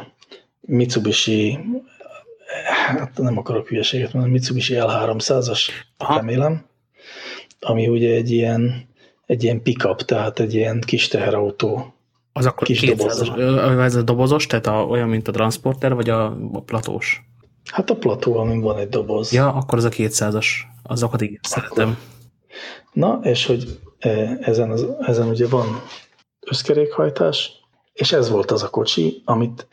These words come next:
Speaker 1: lényegében nem lehetett kifaroltatni, tehát mármint, hogy persze kidobta a farát, de visszaállt kb. magától.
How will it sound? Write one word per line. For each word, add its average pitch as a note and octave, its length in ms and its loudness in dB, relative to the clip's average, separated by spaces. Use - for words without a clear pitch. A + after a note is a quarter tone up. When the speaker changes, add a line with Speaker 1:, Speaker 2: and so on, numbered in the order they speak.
Speaker 1:
lényegében G#2 500 0
nem - 280 -4
lehetett - 480 -2
kifaroltatni, A2+ 800 -2
tehát A2+ 220 -2
mármint, A#2+ 280 0
hogy B2 120 0
persze A#2+ 320 -2
kidobta A2+ 440 -2
a G#2 40 4
farát, B2+ 400 2
de C#3 140 2
visszaállt - 680 -4
kb. G2 240 0
magától. F#2+ 720 0